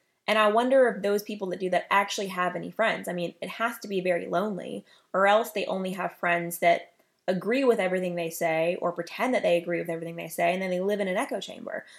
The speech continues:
Living in an echo chamber is not healthy. The problem is, instead of people having discussions and asking questions,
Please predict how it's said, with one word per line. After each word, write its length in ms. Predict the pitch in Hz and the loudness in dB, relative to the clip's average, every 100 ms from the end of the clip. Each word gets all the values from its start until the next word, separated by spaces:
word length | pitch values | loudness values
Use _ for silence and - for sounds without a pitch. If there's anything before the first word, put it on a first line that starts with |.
| - - | -18 -4
Living 260 | 214 233 | -2 0
in 60 | 233 | -2
an 120 | 202 | -2
echo 240 | 247 262 269 | -2 0 0
chamber 600 | 226 185 185 185 185 - _ _ _ _ | 0 -2 2 2 2 -2 _ _ _ _
is 100 | 214 | -2
not 180 | 240 269 | 0 0
healthy. 480 | 240 285 - - - _ | -2 -6 -10 -14 -18 _
The 80 | - | -8
problem 460 | - 233 254 254 208 | 2 6 6 6 2
is, 200 | 185 180 | 0 -2
instead 340 | 185 185 220 | -4 2 4
of 120 | 262 | 4
people 240 | 254 220 208 | 0 -4 0
having 320 | 202 208 196 | 2 2 0
discussions 520 | 170 - 180 185 185 | -6 -2 -2 -2 -4
and 100 | 180 | -2
asking 320 | 175 175 165 | -2 -4 -10
questions, 680 | 165 170 170 233 226 233 226 | -4 -4 -4 -4 -4 -4 -8